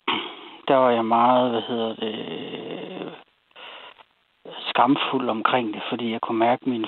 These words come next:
familie, de, de synes, det var mærkeligt, og de fleste, altså, nogen prøvede at huske det og tage lidt hensyn, og jeg var selv, øh, jeg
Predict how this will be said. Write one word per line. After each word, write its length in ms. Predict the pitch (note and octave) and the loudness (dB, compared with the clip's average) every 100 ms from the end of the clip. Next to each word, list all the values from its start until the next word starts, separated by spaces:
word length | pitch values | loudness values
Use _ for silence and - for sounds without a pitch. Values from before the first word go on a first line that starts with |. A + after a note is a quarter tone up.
| - | -6
familie, 540 | A#2 C3+ C3+ G#2+ G#2+ - | -2 0 -2 -4 -10 -8
de, 200 | B2 A#2+ - _ _ _ - - - - - _ _ _ - | -6 -6 -6 _ _ _ -20 -20 -18 -18 -20 _ _ _ -8
de 100 | C3+ | -2
synes, 320 | A#2 B2 A2 - | 0 0 0 -2
det 100 | A2+ | -2
var 60 | G#2 | 0
mærkeligt, 500 | A2+ B2 - A2+ A2 | 2 2 0 -2 0
og 140 | G#2+ A2 G#2 G#2+ | -2 -2 -6 -6
de 60 | A2+ | -4
fleste, 460 | B2+ C3 A#2 A#2 - | 0 0 -2 -8 -6
altså, 480 | B2 - A2+ - - D3+ - - - _ - - - - - - | -6 -4 -4 -4 -10 -14 -20 -20 -20 _ -20 -18 -18 -20 -18 -8
nogen 420 | - D3 E3 F3 | 2 4 6 6
prøvede 420 | D3+ C#3+ C#3+ D3 B2+ A#2 A2+ G#2+ | 4 4 6 6 4 4 4 2
at 60 | G#2+ | 0
huske 380 | - C#3+ - - | -2 -2 -2 -4
det 180 | A#2+ G#2+ | -2 0
og 80 | G#2 | 0
tage 180 | - A2+ | -2 -2
lidt 160 | A2+ - | -4 -2
hensyn, 560 | B2 A#2+ - A2+ A2 | -4 -2 -2 -2 -4
og 160 | - A2 | -6 -2
jeg 100 | A#2 | 2
var 160 | A#2 A#2 - | 2 2 0
selv, 240 | C3 A#2+ G#2+ | -2 -2 -6
øh, 160 | A2 G#2+ - _ - - - _ | -6 -8 -12 _ -20 -20 -20 _
jeg 100 | A#2+ | -2